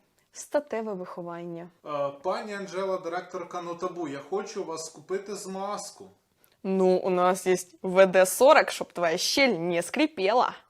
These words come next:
Speaker 2: Дякую, беру.
Speaker 1: Статеве виховання від Нотабу. А от методичка для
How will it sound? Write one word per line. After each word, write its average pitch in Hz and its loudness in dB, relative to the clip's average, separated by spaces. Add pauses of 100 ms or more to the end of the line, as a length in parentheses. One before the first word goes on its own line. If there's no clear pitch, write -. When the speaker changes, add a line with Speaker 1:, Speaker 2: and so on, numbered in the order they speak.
(300)
Speaker 2:
Дякую, 170 -4
беру. 202 -6 (280)
Speaker 1:
Статеве 240 8
виховання 302 4
від 285 -2
Нотабу. 170 0 (320)
А 220 8
от 233 4
методичка 226 -2
для 190 -2